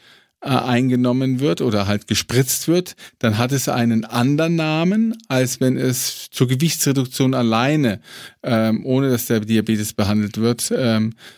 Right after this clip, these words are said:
eingesetzt wird. Das sind zwei verschiedene Namen. Das eine Medikament ist selbstverständlich, das ist also der gleiche Wirkstoff, ja, ist also das gleiche Medikament, aber, äh, das eine Präparat, was eben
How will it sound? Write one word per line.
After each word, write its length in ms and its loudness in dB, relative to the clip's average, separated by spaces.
eingesetzt 600 0
wird. 100 -2
Das 140 0
sind 160 2
zwei 180 0
verschiedene 640 0
Namen. 560 0
Das 160 2
eine 340 0
Medikament 640 0
ist 200 -8
selbstverständlich, 1300 0
das 160 -4
ist 260 -6
also 240 -6
der 120 2
gleiche 400 0
Wirkstoff, 600 0
ja, 100 2
ist 140 0
also 220 0
das 160 -2
gleiche 340 0
Medikament, 680 0
aber, 280 0
äh, 180 2
das 280 -2
eine 260 0
Präparat, 480 0
was 160 -2
eben 440 0